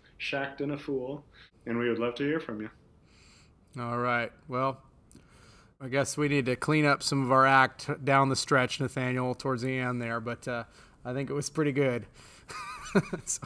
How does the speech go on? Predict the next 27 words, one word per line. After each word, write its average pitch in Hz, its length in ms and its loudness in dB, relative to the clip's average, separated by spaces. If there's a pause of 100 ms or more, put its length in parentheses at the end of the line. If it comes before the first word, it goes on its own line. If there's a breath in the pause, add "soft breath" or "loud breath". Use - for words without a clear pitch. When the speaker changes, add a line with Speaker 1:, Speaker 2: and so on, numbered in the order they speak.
Speaker 2:
I 160 120 -2 (540 loud breath)
enjoyed 156 280 2
chatting 160 300 4
with 156 160 0
you, 156 100 8
and 135 560 4 (140)
feel 147 240 0
free 151 220 0
to 143 80 4
reach 139 300 -2
out. 143 200 6
We'd 135 100 -2
love 135 220 2
to 131 240 0
hear 143 240 0
from 143 200 0
you 143 160 0
by 135 180 0
email, 147 540 2
and 120 160 -4 (220)
look 139 200 -6
forward 139 300 0
to 131 260 0
chatting 143 380 -2
about 135 360 0
the, 127 320 -2
uh, 123 280 -2